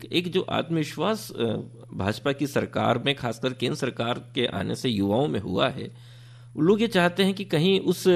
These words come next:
आत्मविश्वास में, उस जो एक छवि भारत की बन रही है, उसमें रुकावट नहीं आए। इसके लिए वो चाहते हैं कि अगर केंद्र सरकार को ये लग ही रहा है कि लोकसभा चुनाव में वापस भाजपा आएगी, तो वो ये नहीं चाहते थे कि यहाँ कोई दूसरी सरकार आए और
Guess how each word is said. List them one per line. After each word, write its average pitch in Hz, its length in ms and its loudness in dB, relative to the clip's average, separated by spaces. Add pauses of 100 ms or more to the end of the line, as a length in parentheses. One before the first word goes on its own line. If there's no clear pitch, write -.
(180)
आत्मविश्वास 139 720 4
में, 147 240 4
उस - 300 -2
जो - 180 0
एक 135 120 -2
छवि 139 280 2
भारत 120 320 0
की 123 100 -4
बन 131 200 4
रही 98 240 0
है, 120 220 -6 (320)
उसमें 196 260 0
रुकावट 131 460 2
नहीं 95 320 0
आए। 120 160 -2 (380)
इसके 175 220 0
लिए 180 120 6
वो 180 80 4
चाहते 131 360 2
हैं 180 120 4
कि 175 100 2
अगर 147 200 4
केंद्र 143 260 0
सरकार 151 400 4
को 160 100 -2
ये 139 140 2
लग 127 180 4
ही 165 140 6
रहा 147 160 4
है 143 100 6
कि 143 120 -2
लोकसभा 127 460 2
चुनाव 123 340 0
में 131 120 0
वापस 117 500 -2 (320)
भाजपा 107 380 2
आएगी, 127 240 0
तो 262 120 -6
वो 208 100 2
ये 185 120 4
नहीं 175 160 2
चाहते 170 300 0
थे 175 140 -4
कि 175 120 -6
यहाँ 147 200 -2
कोई 151 160 -2
दूसरी 131 340 -2
सरकार 131 440 -4
आए 139 120 0
और 202 260 -4